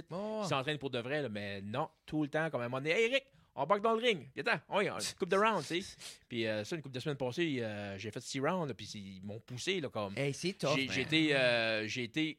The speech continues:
Speaker 2: pour ça, j'ai fait ma cinquième round, j'étais, « All right, plus capable. »
Speaker 1: Non.
Speaker 2: J'ai sorti, puis là, il y avait un coach qui était là, « Non, non », il dit, « Moi, je suis sûr que tu en as un autre, ah ouais, ah ouais, on va, vas-y. »
Speaker 1: Ah.
Speaker 2: Puis là, il, il était à deux, puis j'étais, « Ah ouais, on y va. »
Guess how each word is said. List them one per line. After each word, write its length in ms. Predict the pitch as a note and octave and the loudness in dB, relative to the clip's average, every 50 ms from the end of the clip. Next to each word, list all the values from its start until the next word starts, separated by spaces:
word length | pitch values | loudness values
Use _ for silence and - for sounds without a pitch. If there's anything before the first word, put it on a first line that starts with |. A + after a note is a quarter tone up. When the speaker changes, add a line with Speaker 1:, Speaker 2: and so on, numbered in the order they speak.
| _ _ | _ _
Speaker 2:
pour 100 | - - C#3+ C#3+ | -10 -6 -4 -4
ça, 60 | C3 | -4
j'ai 160 | B2 C3 C3 | -2 -2 -2
fait 140 | B2 D#3+ - - - D3 | -2 -2 -4 -6 -4 -2
ma 120 | D3+ C3+ | -2 -2
cinquième 300 | - E3 D3 C3+ C#3 C3+ | 0 0 0 0 2 2
round, 140 | D3 E3 E3+ | 2 2 2
j'étais, « 100 | - D3 | 4 4
All 80 | C3 C3+ | 4 4
right, 160 | C3 B2 - _ _ _ _ _ _ | 4 2 0 _ _ _ _ _ _
plus 100 | - - | -6 -2
capable. » 460 | D3+ B2+ A#2+ D3 C#3+ C#3 B2+ A#2+ A#2+ - _ _ _ - | 0 2 2 4 4 4 2 0 -2 -6 _ _ _ -8
Speaker 1:
Non. 80 | C3 C3+ | -4 -4
Speaker 2:
J'ai 120 | B2 C#3 | -4 -2
sorti, 300 | - D3 C3+ - F3+ F#3+ | -2 -2 0 0 0 0
puis 80 | D3 D3 | 0 0
là, 60 | D3+ | 0
il 40 | C#3 | 2
y 60 | B2 | 2
avait 120 | A#2+ B2 | 2 2
un 80 | B2+ B2 | 0 0
coach 180 | - D#3+ D3 | 0 0 0
qui 60 | - C3+ | 0 0
était 80 | C#3+ | 0
là, « 80 | E3 E3 | 0 0
Non, 80 | E3 F3+ | 2 2
non », 160 | G3+ F3+ C#3 B2 G#2+ | 2 2 2 -2 -8
il 80 | G#2 | -12
dit, « 100 | B2 C3 | -10 -10
Moi, 100 | C3+ D3 | -8 -8
je 40 | - | -8
suis 100 | - C3 | -8 -6
sûr 140 | - D3 C3 | -4 -4 -4
que 80 | C3 | -4
tu 40 | B2+ | -4
en 40 | B2 | -2
as 60 | C3 | 0
un 80 | C3 C3+ | 0 0
autre, 160 | B2+ A2+ A#2 | 0 0 0
ah 40 | C3 | 0
ouais, 160 | B2+ G2+ - - - | -2 -2 -4 -8 -6
ah 80 | G#2 | -4
ouais, 160 | C3 A#2 - - _ _ _ | -4 -4 -4 -8 _ _ _
on 120 | - G#2 B2+ | -8 -6 -4
va, 100 | B2+ C#3 | -4 -4
vas-y. » 100 | - C#3 G#2+ | -4 -4 -6
Speaker 1:
Ah. 20 | - | -6
Speaker 2:
Puis 100 | A#2 A2+ | -6 -6
là, 60 | A2 | -6
il, 200 | A2 A#2 A2 G2+ | -6 -8 -8 -8
il 60 | A2+ A#2 | -8 -8
était 160 | A2 G2 B2+ A#2 | -6 -4 -2 -2
à 100 | G#2+ A2 | -2 0
deux, 100 | D3 D3+ | -2 -4
puis 100 | C#3+ - | -4 -8
j'étais, « 140 | G#2+ F#2+ - _ _ _ _ _ _ _ _ _ _ _ | -10 -10 -12 _ _ _ _ _ _ _ _ _ _ _
Ah 80 | - G#2+ | -4 -2
ouais, 140 | D3 C3+ B2 B2 - - | -2 -2 -2 -4 -8 -8
on 100 | A2 A2+ | -8 -8
y 80 | C#3 C#3 | -4 -2
va. » 160 | F3+ A3 | -2 -2